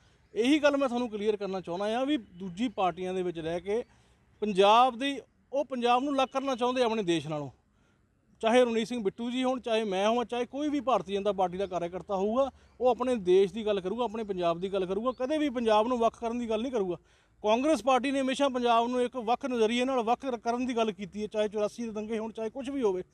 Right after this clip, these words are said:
ਕਾਂਗਰਸ ਹਮੇਸ਼ਾ ਪੰਜਾਬ ਨੂੰ ਅਲੱਗ ਰੱਖਿਆ। ਪਰ ਜਿਹੜੇ ਲੋਕ ਪੰਜਾਬ ਨੂੰ ਦੇਸ਼ ਦੇ ਨਾਲ ਜੋੜ ਕੇ ਰੱਖਣਾ ਚਾਹੁੰਦੇ ਆ, ਉਹਦੀ ਵਿਚਾਰਧਾਰਾ ਦੇ ਨਾਲ ਬਿੱਟੂ ਜੀ ਜੁੜੇ ਆ ਤੇ ਅੱਜ ਉਹ ਆਏ ਆ, ਉਹ ਤਾਂ ਆਪ ਕਹਿ ਕੇ ਆਏ ਆ। ਸੋ ਸਾਡਾ ਫਰਜ਼ ਇਹ ਬਣਦਾ ਵੀ ਜੇ ਪਾਰਟੀ ਨੇ ਸਾਡੇ ਵਿੱਚ ਉਹਨਾਂ ਨੂੰ ਭੇਜਿਆ ਆ,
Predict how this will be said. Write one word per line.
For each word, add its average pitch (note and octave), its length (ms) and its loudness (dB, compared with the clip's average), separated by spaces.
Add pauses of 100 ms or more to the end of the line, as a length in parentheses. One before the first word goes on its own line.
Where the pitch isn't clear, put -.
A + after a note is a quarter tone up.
(320)
ਕਾਂਗਰਸ B3 340 0
ਹਮੇਸ਼ਾ C4 220 4
ਪੰਜਾਬ A#3 280 0
ਨੂੰ A3 80 0
ਅਲੱਗ F3+ 160 2
ਰੱਖਿਆ। E3+ 280 -8 (440)
ਪਰ D4+ 140 6
ਜਿਹੜੇ C4+ 320 2
ਲੋਕ C#4 220 2
ਪੰਜਾਬ A3+ 420 4
ਨੂੰ A#3+ 280 -4
ਦੇਸ਼ F#3 260 4
ਦੇ A#3+ 80 -2
ਨਾਲ A#3+ 180 0
ਜੋੜ G3 240 2
ਕੇ A#3+ 120 -4
ਰੱਖਣਾ G#3 240 -4
ਚਾਹੁੰਦੇ G3+ 320 -2
ਆ, C#4+ 100 4 (460)
ਉਹਦੀ C#4 260 0
ਵਿਚਾਰਧਾਰਾ A3 540 2
ਦੇ G#3 80 0
ਨਾਲ G#3 180 2
ਬਿੱਟੂ F#3 260 -6
ਜੀ F3+ 60 -10
ਜੁੜੇ F3+ 260 -2
ਆ B3 100 -6 (320)
ਤੇ G3+ 120 0
ਅੱਜ G3 120 0
ਉਹ F3+ 100 4
ਆਏ E3+ 180 4
ਆ, B3+ 40 6
ਉਹ B3+ 60 4
ਤਾਂ C4+ 100 4
ਆਪ C4 120 4
ਕਹਿ C#4 140 -2
ਕੇ C#4+ 100 -6
ਆਏ B3 160 -4
ਆ। A#3 40 -12 (340)
ਸੋ D4 140 -4
ਸਾਡਾ A3 360 4
ਫਰਜ਼ B3 240 -4
ਇਹ B3+ 160 -4
ਬਣਦਾ G3+ 340 -2
ਵੀ C4 120 -4
ਜੇ A#3+ 120 -6
ਪਾਰਟੀ G#3 280 -6
ਨੇ A3 60 -6
ਸਾਡੇ G3 220 -2
ਵਿੱਚ G#3 120 -2
ਉਹਨਾਂ G#3+ 140 -4
ਨੂੰ A3+ 100 -8
ਭੇਜਿਆ G3+ 420 2
ਆ, A#3 40 -2